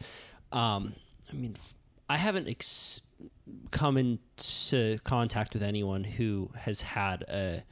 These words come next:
an overall bad experience from using ayahuasca. It can feel very, very intense and very hard during the experience,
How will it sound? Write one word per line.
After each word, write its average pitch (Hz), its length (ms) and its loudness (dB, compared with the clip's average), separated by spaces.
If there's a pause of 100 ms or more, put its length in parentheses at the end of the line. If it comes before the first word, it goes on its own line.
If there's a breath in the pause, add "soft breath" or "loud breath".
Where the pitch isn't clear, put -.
(340 loud breath)
an 120 220 0
overall 117 460 4
bad 104 360 2
experience 85 720 0
from 107 220 0
using 98 240 0
ayahuasca. 78 640 -2 (100)
It 131 140 0
can 107 160 4
feel 165 420 6
very, 98 480 2 (260)
very 110 600 2
intense 87 720 0
and 110 140 0
very 101 200 2
hard 95 520 4 (640 loud breath)
during 113 320 2
the 147 140 4
experience, 160 720 0